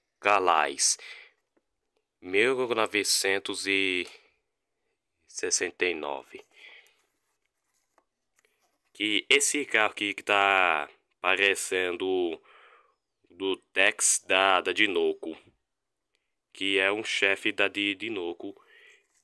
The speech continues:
que o, o pessoal que, que faz filmagem do, do filme e pegaram e-, esse carro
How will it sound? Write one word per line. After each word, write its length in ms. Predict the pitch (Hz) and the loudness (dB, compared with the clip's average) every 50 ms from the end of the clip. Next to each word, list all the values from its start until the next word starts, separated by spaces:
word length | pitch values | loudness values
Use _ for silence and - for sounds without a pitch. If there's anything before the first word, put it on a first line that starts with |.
| _ _ _ _ _ _ _ _ _ _ _ _ _ _ | _ _ _ _ _ _ _ _ _ _ _ _ _ _
que 280 | - - 107 107 104 101 | -8 -4 -2 -2 -2 -2
o, 120 | 95 - _ _ _ _ _ _ _ _ _ _ _ _ _ _ _ _ _ _ _ _ _ _ _ _ _ _ _ _ _ _ _ _ _ _ _ _ _ _ _ _ _ - | -4 -8 _ _ _ _ _ _ _ _ _ _ _ _ _ _ _ _ _ _ _ _ _ _ _ _ _ _ _ _ _ _ _ _ _ _ _ _ _ _ _ _ _ -18
o 100 | 92 95 | -18 -10
pessoal 580 | - 117 117 - - - 117 113 104 95 95 95 | -6 -6 -6 -4 -4 -4 -2 0 0 0 0 -2
que, 180 | - 101 98 | -4 -8 -8
que 140 | - - 104 | -6 -6 -6
faz 380 | - - - 104 104 101 - - | -6 -4 -2 -2 -2 -2 -2 -6
filmagem 840 | - - - - - - - - 113 113 117 104 98 95 98 101 98 | -10 -14 -20 -20 -20 -18 -8 -4 -2 -2 -2 0 -2 -4 -4 -4 -6
do, 220 | 107 107 107 107 | -6 -6 -6 -6
do 160 | 107 113 113 | -8 -10 -10
filme 580 | - - - 98 98 98 101 104 117 127 120 - - | -10 -12 -10 -8 -8 -8 -8 -8 -10 -10 -12 -12 -12
e 80 | 101 - | -14 -8
pegaram 800 | _ - 107 104 98 87 95 95 92 95 98 98 107 110 110 - _ _ _ _ _ _ _ _ _ _ _ _ _ _ _ _ _ _ _ - | _ -4 -2 -2 -2 -4 -4 -4 -4 -4 -6 -8 -12 -14 -16 -16 _ _ _ _ _ _ _ _ _ _ _ _ _ _ _ _ _ _ _ -10
e-, 340 | 101 110 107 107 73 87 | -6 -4 -4 -2 -2 -2
esse 240 | 98 - - 104 110 | -2 -2 -2 -4 -4
carro 640 | - - - 98 92 92 92 98 101 101 98 95 | -6 -6 -4 -2 -2 -4 -4 -6 -10 -10 -10 -10